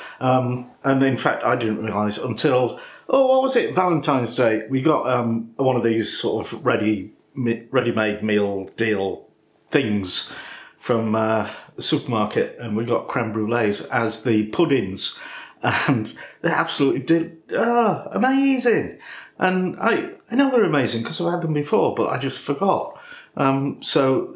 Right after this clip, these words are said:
dead easy to make, and I'll do that first. Now, the reason I'm doing two desserts is that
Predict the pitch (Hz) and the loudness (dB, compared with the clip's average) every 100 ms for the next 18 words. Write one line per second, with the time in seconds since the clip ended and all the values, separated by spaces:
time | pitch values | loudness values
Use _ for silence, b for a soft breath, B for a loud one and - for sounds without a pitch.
0 | - 220 175 117 98 - 98 139 - 113 | -4 0 2 0 -4 -4 0 0 -2 -4
1 | 110 110 143 123 - - 127 107 92 - | -2 0 0 0 -2 -2 0 0 -2 -6
2 | - 127 131 - 113 160 139 117 104 147 | -6 -2 -2 0 2 2 2 0 2 2
3 | 120 107 - 143 104 87 B B B B | 2 -2 0 0 0 -6 B B B B
4 | B B - 113 131 123 101 104 - - | B B -2 2 4 4 2 0 -2 0
5 | 127 120 - 131 123 120 - | 2 2 2 2 2 0 -6